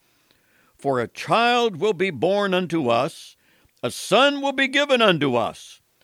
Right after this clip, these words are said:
and the government will rest on his shoulders, and his name shall be called Wonderful Counselor, Mighty God, Eternal Father, Prince of Peace.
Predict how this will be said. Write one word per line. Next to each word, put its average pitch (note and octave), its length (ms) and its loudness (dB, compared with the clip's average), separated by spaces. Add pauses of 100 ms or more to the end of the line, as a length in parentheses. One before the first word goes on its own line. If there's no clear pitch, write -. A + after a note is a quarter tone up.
(220)
and F3+ 160 0
the F3 100 2
government D#3 600 2
will C3 220 2
rest F3+ 400 0
on A3+ 140 2
his G#3+ 180 0
shoulders, B2 640 -2 (380)
and C#3 160 0
his G2+ 180 -4
name D#3+ 500 2
shall D3+ 300 0
be C3+ 160 -4
called B2+ 400 0
Wonderful A3+ 640 -2
Counselor, G#3 640 -2 (380)
Mighty A3+ 380 2
God, D3+ 520 -2 (220)
Eternal A3 420 -2
Father, F3 540 -2 (320)
Prince G#3+ 240 0
of A3 120 -4
Peace. - 480 -10